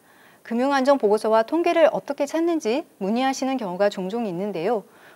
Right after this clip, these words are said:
홈페이지 상단 메뉴에서 금융안정이라는 항목을 누르면 보고서를 찾을 수 있습니다. 강의를 준비하면서 여러분들이 금융안정보고서를 어떻게 검색하고 계신지 제가 좀 궁금해서 같이 따라서 찾아보았습니다.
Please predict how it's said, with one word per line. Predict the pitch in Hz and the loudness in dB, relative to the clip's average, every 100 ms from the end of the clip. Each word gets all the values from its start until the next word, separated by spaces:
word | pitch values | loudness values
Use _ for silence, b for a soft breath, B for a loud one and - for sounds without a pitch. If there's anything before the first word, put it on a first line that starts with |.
| B - | B -6
홈페이지 | 370 370 349 | 0 2 2
상단 | 320 359 359 330 339 302 | 0 0 2 4 2 0
메뉴에서 | 190 190 226 185 233 226 165 | -2 -2 -2 -2 0 -2 -2
금융안정이라는 | - 214 165 277 196 190 196 190 185 208 | -4 -2 -2 -2 -2 -2 -2 -2 -4 -4
항목을 | 233 302 302 294 | -4 -2 0 0
누르면 | 214 160 170 190 170 | -2 -6 -8 -8 -10
보고서를 | - 185 214 214 185 185 175 | -10 -6 -4 -2 -2 -4 -6
찾을 | 277 277 | -8 -8
수 | - - | -8 -8
있습니다. | - 185 160 156 160 165 _ _ _ _ _ b b b b _ | -10 -10 -8 -8 -8 -12 _ _ _ _ _ b b b b _
강의를 | - 208 262 320 | -6 -2 2 2
준비하면서 | 277 208 214 269 254 214 185 247 294 B B B B | 2 -2 0 2 0 -2 -2 -2 -2 B B B B
여러분들이 | 196 180 262 294 269 240 240 | -4 0 0 0 -2 -2 -4
금융안정보고서를 | - 202 269 320 320 339 214 202 208 196 196 | -4 -2 0 0 0 -2 -2 -2 -2 -2 -2
어떻게 | 160 - 349 381 | -4 -8 -2 -2
검색하고 | 220 196 233 233 196 | -2 -4 -2 0 -2
계신지 | 180 - 175 151 160 175 147 B B B | -2 -8 -10 -6 -4 -4 -6 B B B
제가 | - 175 170 160 - _ | -10 -6 -4 -6 -10 _
좀 | - 202 | -8 -6
궁금해서 | 202 208 285 240 190 165 | -2 0 2 2 2 -2
같이 | - 180 - 165 156 | -4 -8 -6 -6 -2
따라서 | 247 269 - | 0 0 -2
찾아보았습니다. | - 294 285 214 185 170 156 160 165 | -2 4 4 4 -2 -6 -6 -4 -6